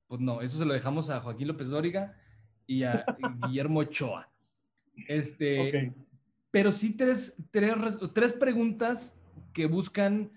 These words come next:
Speaker 1: respuestas breves, objetivas,
Speaker 2: Por favor.
Speaker 1: rápidas. Este,
Speaker 2: <laughs> Es lo
Speaker 1: la
Speaker 2: que menos soy yo,
Speaker 1: primera,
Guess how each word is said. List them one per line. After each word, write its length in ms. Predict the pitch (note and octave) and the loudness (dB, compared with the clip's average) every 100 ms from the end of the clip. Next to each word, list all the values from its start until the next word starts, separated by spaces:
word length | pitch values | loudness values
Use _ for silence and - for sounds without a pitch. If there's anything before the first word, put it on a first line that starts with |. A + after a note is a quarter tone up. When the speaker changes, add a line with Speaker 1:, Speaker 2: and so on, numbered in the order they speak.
| _ _ - | _ _ -8
Speaker 1:
respuestas 760 | D3 D#3+ - F3 E3+ G3 D#3+ D3 | -2 -2 0 0 2 0 2 2
breves, 500 | E3 D#3 A#2+ - - | 4 4 0 -8 -10
objetivas, 760 | C3+ - B2+ - F3 C#3+ B2 - | -10 -8 -8 -4 0 0 -2 -8
Speaker 2:
Por 120 | D#3+ | -4
favor. 220 | D#3 C#3 C#3+ | 0 0 4
Speaker 1:
rápidas. 640 | D#3 D3+ B2 G2 - - - - - - - - - | 2 2 -4 -8 -14 -20 -20 -20 -20 -18 -18 -18 -4
Este, 680 | D3 D#3 - - C#3 C3+ C3 | 2 4 4 2 4 2 0
Speaker 2:
<laughs> 1120 | A#2 G#2 - _ _ _ - _ _ _ - | -2 -6 -10 _ _ _ -20 _ _ _ -4
Es 80 | E3+ | 2
lo 60 | G#3 | 4
Speaker 1:
la 20 | |
Speaker 2:
que 100 | F#3+ | 4
menos 200 | F3+ G#3 | 2 4
soy 100 | A#3 | 6
yo, 60 | B3+ | 8
Speaker 1:
primera, 120 | C4+ | 8